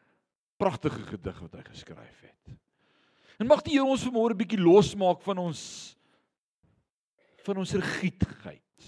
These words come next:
Mag ons vanmôre weer 'n verwagting hê dat God bonatuurlik uit die norm met ons kan werk. Sal dit nie awesome wees nie?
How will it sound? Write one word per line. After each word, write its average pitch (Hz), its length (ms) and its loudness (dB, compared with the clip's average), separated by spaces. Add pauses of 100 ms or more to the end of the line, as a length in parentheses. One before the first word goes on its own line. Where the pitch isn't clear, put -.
(800)
Mag 247 160 -12
ons 277 200 -10
vanmôre 226 300 -2
weer 202 200 4
'n 196 40 4
verwagting 170 640 -2
hê 165 120 -4
dat 156 180 -4
God - 340 -2 (840)
bonatuurlik 139 1120 -4
uit 131 180 -2
die 127 120 -8
norm 104 400 -6
met 98 200 -12
ons 95 260 -16
kan 85 260 -16
werk. 71 320 -18
Sal 175 140 -16
dit 196 140 -10
nie 226 120 -10
awesome 123 380 -10
wees 90 320 -12
nie? 180 160 -18